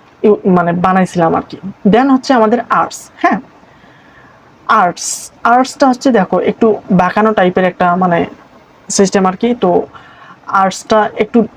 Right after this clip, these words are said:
দেখাই আপনাদের, আমি লাইন নিলাম একটা। এই যে দেখো আর্টসের, আহ, এখানে আমি মাউসের লেফট বাটন রেখে ক্লিক করলাম, মানে আর্টসটা সিলেক্ট করলাম আর কি। এই লাইনটার মানে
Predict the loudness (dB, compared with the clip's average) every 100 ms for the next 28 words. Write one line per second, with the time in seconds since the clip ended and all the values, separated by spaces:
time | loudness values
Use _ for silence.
0 | 0 0 2 0 0 0 0 -2 -10 -20
1 | _ _ _ _ _ _ -10 -2 2 2
2 | 4 4 4 2 -2 -2 -4 -8 -2 0
3 | 2 -2 -2 -6 -8 _ -2 0 0 0
4 | 0 0 -10 -20 _ -12 -2 0 2 0
5 | 0 0 2 2 2 2 2 -2 -10 -20
6 | _ _ 0 2 2 2 2 4 2 0
7 | 0 0 0 -2 -2 -2 0 -2 0 -2
8 | -2 -2 -2 -2 -4 -2 -2 -4 -6 -4
9 | -4 -6 -4 -2 0 0 0 0 -2 -4
10 | -6 -20 -20 _ _ 4 4 4 4 4
11 | 2 2 0 0